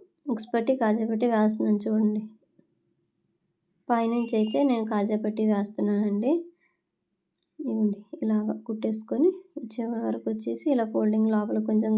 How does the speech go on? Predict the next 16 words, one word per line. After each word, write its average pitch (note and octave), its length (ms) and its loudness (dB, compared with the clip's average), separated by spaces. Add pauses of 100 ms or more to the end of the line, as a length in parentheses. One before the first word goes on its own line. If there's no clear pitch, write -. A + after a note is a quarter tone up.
క్లాత్ A3 320 0
ఫోల్డింగ్ G#3+ 420 2
చేసేయాలి. G#3+ 560 0 (480)
తర్వాత A#3 320 -2
ఇలా A#3 160 0
ఓపెన్ A3 340 2
చేసేసుకొని A3 580 0 (600)
ఇలా A3+ 140 0 (340)
డబుల్ A3 280 4
ఫోల్డింగ్ G#3+ 380 6
చేసేసుకొని A3 600 0
ఒక A3+ 140 0
కుట్టు G#3+ 260 -2
అనేది G#3+ 280 2
వేసుకొని G#3+ 440 2
వచ్చేయాలి. G#3+ 500 2